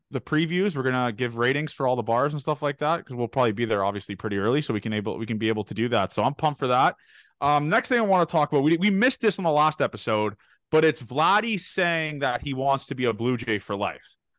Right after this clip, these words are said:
Um, what are we waiting for? I, I don't, what are we waiting for, dude? Like, just wanna make him unhappy? Like, I, I don't understand why they're just not, and Vladdy said they had discussions, but they were way off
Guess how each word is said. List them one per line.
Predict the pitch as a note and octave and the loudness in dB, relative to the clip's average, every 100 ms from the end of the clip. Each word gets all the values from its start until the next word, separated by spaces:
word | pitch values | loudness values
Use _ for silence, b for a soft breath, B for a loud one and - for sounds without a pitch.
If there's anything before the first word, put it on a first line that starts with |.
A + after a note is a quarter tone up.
| _ - | _ -2
Um, | B2 B2+ A#2+ A2+ F2+ _ _ _ _ _ _ _ | 2 4 2 -2 -10 _ _ _ _ _ _ _
what | A#2+ C#3 B3 | -6 2 4
are | D#4+ | 6
we | D#4 | 4
waiting | G3 B2+ A3+ A3 | 4 2 2 0
for? | - B2 | -2 -2
I, | C3+ | 0
I | D3+ | 0
don't, | A3 C#3+ | 0 0
what | G3 | 0
are | C#4+ | 0
we | A3 | 2
waiting | F3 C4 | 2 2
for, | E3 G2 D2 - - | -2 -6 -10 -14 -12
dude? | E2 E2+ _ _ _ _ _ _ _ _ _ | -12 -12 _ _ _ _ _ _ _ _ _
Like, | C3+ B2+ - - | 2 2 0 -6
just | C3 B2+ | -4 4
wanna | D3 D3+ | 6 6
make | D3+ D3 | 6 4
him | C3+ | 4
unhappy? | G#2+ B2+ A2+ D3+ G#3 C#4 | 4 4 4 4 4 4
Like, | A3 B2+ | 4 4
I, | D3 A2 - | 4 2 2
I | F3+ | 2
don't | A3+ | 4
understand | A3+ F3+ G#3 F#3 | 2 0 0 0
why | C#3+ D3+ E3 | 2 2 2
they're | D#3 C#3+ | 0 -2
just | C#3+ C3 C#3 | -2 -4 -2
not, | C3+ B2+ - | 0 0 -2
and | C#3+ C3 A#2 | -4 -6 0
Vladdy | D3 G#3 G#3+ | 2 4 2
said | - F3+ D3 | 0 -2 0
they | C3+ | 0
had | D3+ D#3 C3+ | 2 0 0
discussions, | A#2+ D#3 D#3 B2 | -4 -2 -2 -6
but | A2 - | -8 -4
they | A2 | -2
were | G#2 | 0
way | G2 A#2 D3 C#3 | -2 0 2 2
off | A2 F2 D#2 | 2 -2 -6